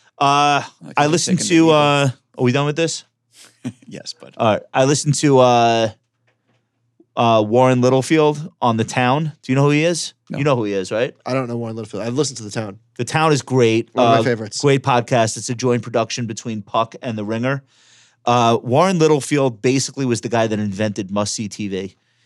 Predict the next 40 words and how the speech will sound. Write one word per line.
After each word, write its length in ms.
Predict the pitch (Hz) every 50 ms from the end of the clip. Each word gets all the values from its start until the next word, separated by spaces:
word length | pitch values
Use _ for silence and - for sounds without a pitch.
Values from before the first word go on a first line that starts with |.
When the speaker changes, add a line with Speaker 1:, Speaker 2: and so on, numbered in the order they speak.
| _ _ _ _ _ -
Speaker 1:
In 240 | - 123 120 117 117 113
the 80 | 113
nineteen 340 | 120 127 131 131 - 139 131
eighties 320 | 127 123 123 120 117 107
and 80 | 120 113
nineties, 500 | 113 110 110 110 104 101 104 104 98 -
he 120 | - 127
was 160 | 120 117 113 -
programming 600 | - - 117 113 98 110 107 101 98 104 101 101
N 120 | 98 98
B 120 | 95 101
C. 340 | 95 - - 95 95 95 - _ _ _ _ _ _ _ _ _ _ _ - -
And 720 | 120 113 113 113 113 113 113 113 113 110 110 - - - _ _
he's 260 | _ - - 160 151 -
still 240 | - - 160 147 143
in 100 | 131 117
the 60 | 110
game. 320 | 104 117 113 101 85 69
Like, 180 | - - 110 98
he, 300 | - - 139 139 131 131 _ _ _ _
he 500 | - - 143 139 135 131 135 131 123 _ - _ _ _ _
produces 540 | - 131 117 127 131 127 120 - 131 117 107
shows 360 | - - 120 110 107 101 107
now 240 | 104 98 98 92 90
for 180 | - 117 110
all 100 | 104 104
the 80 | 98 98
big 200 | 101 101 95 -
streamers. 540 | - - 104 98 95 95 92 - - - _ _ _ _ _ _ _ _ _ _ -
But 180 | 135 135 127 -
him 280 | - - 165 185 190
talking 420 | 165 - 170 170 156 - 143 127 120
about 500 | 110 117 113 110 107 107 110 - _ -
the 80 | 117
shows 320 | - - 139 123 120 117 104
that 140 | 117 101
we 140 | - 123 117
grew 240 | 107 117 117 110 110
up 180 | 110 104 - -
watching 480 | 110 104 104 104 - 151 151 156 143